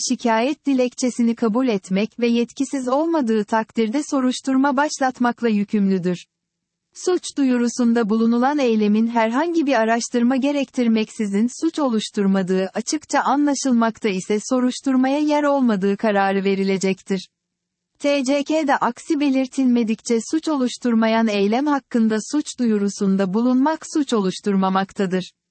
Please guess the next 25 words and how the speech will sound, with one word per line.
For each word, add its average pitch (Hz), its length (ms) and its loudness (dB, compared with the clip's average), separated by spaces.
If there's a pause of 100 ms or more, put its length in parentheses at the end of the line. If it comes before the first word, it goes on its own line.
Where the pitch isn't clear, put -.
(560)
Avukat 311 460 -2
olmaksızın 269 880 0
suç 311 100 -2 (120)
duyurusunda 220 760 0
bulunulabilir 269 680 2
mi? 262 180 0 (480)
Suç - 300 -2
duyurusu 247 440 0
hakkında 226 600 0
herhangi 262 560 0
bir 277 160 2
şekil 277 280 0 (120)
şartı 254 300 0
öngörülmemiş 220 920 2
olup 190 280 0
sözlü 262 600 -2
veya 311 300 2
yazılı 269 460 0
olarak 202 400 0
yapılabilir. 196 760 0 (680)
Kişi 330 400 0
bizzat 285 520 0
veya 254 320 2
avukatı 240 520 -2
vasıtasıyla 247 840 0